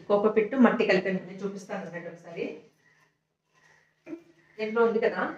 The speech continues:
So, ఇదంతా మట్టి కాదండి. So, కోకో పిట్టు, ఇదిగో ఇట్లా కోకో పిట్టు, మట్టి కలిపాను.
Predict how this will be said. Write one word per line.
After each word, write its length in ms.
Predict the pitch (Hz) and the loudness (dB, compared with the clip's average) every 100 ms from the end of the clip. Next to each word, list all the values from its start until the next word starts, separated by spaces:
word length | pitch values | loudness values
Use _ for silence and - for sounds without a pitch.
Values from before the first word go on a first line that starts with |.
| - _ - | -14 _ -2
So, 200 | - 240 | 8 8
ఇదంతా 320 | 233 247 233 277 | 10 6 6 6
మట్టి 300 | 220 220 262 | 4 2 6
కాదండి. 600 | 254 214 185 220 381 - - _ _ _ _ _ _ _ _ _ _ - | 8 10 8 8 6 2 -12 _ _ _ _ _ _ _ _ _ _ 0
So, 80 | 208 | 2
కోకో 360 | 208 214 214 233 | 8 8 12 12
పిట్టు, 500 | 240 233 302 480 - - _ _ _ _ _ _ - | 12 8 6 6 2 -8 _ _ _ _ _ _ 2
ఇదిగో 220 | 170 160 - - _ _ | 2 2 -4 -18 _ _
ఇట్లా 320 | 180 175 170 - _ _ _ _ 202 | -2 2 2 2 _ _ _ _ 4
కోకో 240 | 190 202 | 8 8
పిట్టు, 300 | 196 - 220 | 8 6 8
మట్టి 440 | 240 208 180 220 | 8 8 8 8
కలిపాను. 580 | 214 175 - 180 190 359 | 10 8 10 10 8 4